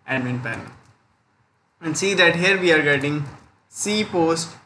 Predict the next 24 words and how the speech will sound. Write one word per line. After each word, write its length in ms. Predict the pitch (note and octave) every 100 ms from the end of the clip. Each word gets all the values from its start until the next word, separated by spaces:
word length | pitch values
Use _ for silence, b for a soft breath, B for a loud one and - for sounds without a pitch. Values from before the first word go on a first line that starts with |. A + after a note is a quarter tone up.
| -
and 440 | D3 C#3+ C#3+ C#3+ - - -
manage 460 | C#3+ C3 B2 A#2+ - -
post. 340 | - - - _ _ _ _ _ _ _ _ _ _ _ - - - _ _ _ _ _ _ _ _ _ _ _ _ _ _ _ _ _
S-, 480 | - - - - - -
uh, 460 | C#3+ C#3+ C3+ C#3 C#3 C#3 - _
see 360 | - - F#3+ -
post, 520 | D#3+ D3+ D#3 - - _
manage 440 | D3+ C#3+ C3+ C3 B2 -
post. 300 | A2 - - _ _ _ _
Same 340 | - F#3 F#3
thing. 200 | D#3+ C3 C3+
When 180 | C#3 D#3+
I 80 | E3+
will 160 | E3 E3
click 300 | E3 D3+ C#3+
on 180 | D3 C#3+
see 220 | - F#3+
post, 380 | G3 F3+ F3 E3+
see 120 | D#3
that 220 | C#3 C3+ C3+ - - -
this 200 | C#3+ C#3
is 160 | C#3+ C3+
like 320 | C3 C3 -
that, 340 | D#3+ F3+ F3+